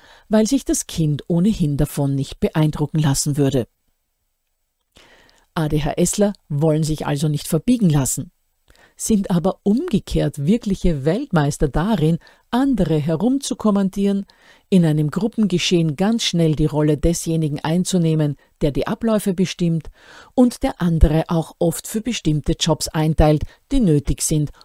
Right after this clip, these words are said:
um ein Vorhaben in der Gruppe zu verwirklichen. Und es gelingt ihnen dabei auch immer wieder gut, selbst kaum unangenehme Arbeiten verrichten zu müssen,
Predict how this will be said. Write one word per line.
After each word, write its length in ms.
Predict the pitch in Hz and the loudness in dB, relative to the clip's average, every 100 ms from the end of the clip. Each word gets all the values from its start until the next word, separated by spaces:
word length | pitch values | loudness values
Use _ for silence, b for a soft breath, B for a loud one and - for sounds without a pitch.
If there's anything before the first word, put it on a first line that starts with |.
| b | b
um 200 | 247 233 - | 2 2 2
ein 200 | 262 240 | -2 -2
Vorhaben 680 | - 139 131 135 135 143 - | -2 0 0 0 -2 -4 -2
in 120 | 151 | 0
der 100 | 151 | 0
Gruppe 360 | 147 143 180 | 0 -2 -2
zu 140 | - 147 | -2 -2
verwirklichen. 640 | 165 147 185 151 - 139 - _ _ _ _ _ _ _ _ _ b b b b b b | 0 2 2 0 -2 -6 -8 _ _ _ _ _ _ _ _ _ b b b b b b
Und 220 | 196 160 - | 0 0 -2
es 220 | 160 - | -6 -4
gelingt 460 | 175 165 226 233 - | -2 0 -2 -4 -6
ihnen 240 | 170 160 151 | -4 -4 -4
dabei 360 | 147 151 160 | -4 -4 -4
auch 180 | 156 151 - - | -4 -6 -10 -8
immer 380 | 277 269 262 | -4 -4 -4
wieder 220 | 220 202 214 | -4 -4 -4
gut, 320 | 180 180 - - | -2 -2 -4 -10
selbst 500 | - 147 139 - - | -8 -8 -8 -12 -8
kaum 360 | 165 160 170 - | -2 0 0 0
unangenehme 800 | 185 175 151 151 151 147 151 - | 2 2 0 0 2 2 2 0
Arbeiten 440 | 175 185 151 - 147 | 0 2 2 0 0
verrichten 420 | 156 156 - 165 | 0 0 -2 -4
zu 140 | - | 0
müssen, 380 | 165 160 - 214 | 2 2 0 -2